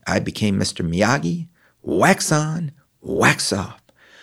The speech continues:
I guided Alex for a few nights a week over four years. But this Karate Kid story had a twist. While I helped Alex learn to write,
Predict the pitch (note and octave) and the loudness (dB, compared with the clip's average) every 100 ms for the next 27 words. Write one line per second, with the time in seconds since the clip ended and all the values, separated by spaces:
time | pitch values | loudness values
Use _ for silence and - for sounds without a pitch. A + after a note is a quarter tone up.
0 | _ _ - B2 C#3+ D#3 D3 D#3 D3+ D3+ | _ _ -2 2 2 4 4 4 4 2
1 | - C#3 - E3+ E3+ E3+ - E3 A3+ - | 0 -2 0 2 2 2 2 2 2 2
2 | - - G2 - E3 E3 D#3 C3+ - - | 0 0 -2 0 4 4 4 2 0 -2
3 | - - - _ _ _ _ - - - | -4 -6 -10 _ _ _ _ -12 0 0
4 | D#3+ - D#2+ F#2 F2 F#2+ G#2 G2+ - G2 | 2 0 2 2 2 0 0 -2 0 2
5 | G2+ G2 F2+ - - C#3+ - - _ _ | 2 2 -2 -2 0 0 -2 -8 _ _
6 | _ _ _ - G#2 A2 B2 D#3 - A2+ | _ _ _ 0 4 4 4 2 0 2
7 | B2+ A#2+ - A2+ A2+ F#2+ - A#2+ C#3+ - | 2 2 0 2 2 2 4 6 6 2